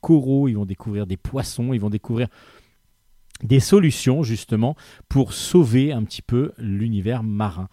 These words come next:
Et c'est ça qui est intéressant, c'est qu'il y a un côté didactique évidemment, il y a un côté aventure, et en même temps un côté didactique avec des planches qui vont plus nous expliquer des fois des, des situations, des, des problèmes,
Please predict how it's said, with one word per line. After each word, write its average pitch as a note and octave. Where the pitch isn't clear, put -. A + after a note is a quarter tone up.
Et A#2+
c'est -
ça F#3
qui -
est B2+
intéressant, A2
c'est G#2+
qu'il -
y C3+
a B2+
un B2
côté D3
didactique C#3
évidemment, A#2
il C3
y A2+
a A2
un G#2
côté A#2
aventure, C#3
et F#3
en C#3
même A#2
temps D#3+
un C3
côté C3
didactique A2+
avec A2+
des B2
planches C3
qui B2
vont G#2+
plus -
nous D3+
expliquer D3+
des B2+
fois C3
des, G2+
des F#2
situations, D3
des, A#2+
des A#2
problèmes, B2